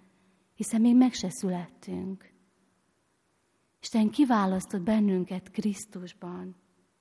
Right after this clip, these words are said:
mert szeret minket. Calvin azt mondja, "Noha rációval és érvekkel nem foghatjuk fel,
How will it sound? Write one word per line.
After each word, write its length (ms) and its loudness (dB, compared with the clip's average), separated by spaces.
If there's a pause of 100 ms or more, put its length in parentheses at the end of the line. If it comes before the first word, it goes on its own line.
(600)
mert 420 -4 (260)
szeret 640 -2
minket. 840 -8 (1200)
Calvin 400 2
azt 240 -2
mondja, 600 -4 (1000)
"Noha 240 6
rációval 720 6
és 160 2
érvekkel 580 4
nem 300 12
foghatjuk 680 0
fel, 600 -4